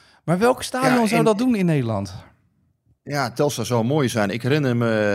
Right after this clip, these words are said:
Speaker 2: eh, ooit, eh, ik weet niet hoe oud jij precies bent, Etienne, maar
Speaker 1: Vierenveertig.
Speaker 2: volgens mij speelde bij Telstar,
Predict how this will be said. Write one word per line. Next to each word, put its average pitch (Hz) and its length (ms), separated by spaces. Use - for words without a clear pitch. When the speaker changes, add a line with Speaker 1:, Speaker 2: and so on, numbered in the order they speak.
Speaker 2:
eh, 95 600
ooit, 110 400
eh, 87 920
ik 120 100
weet 147 100
niet 131 100
hoe 131 80
oud 139 140
jij 147 140
precies 127 260
bent, 151 240
Etienne, 151 360
maar 131 100
Speaker 1:
Vierenveertig. 127 360
Speaker 2:
volgens 139 160
mij 147 80
speelde 175 140
bij 143 100
Telstar, 185 400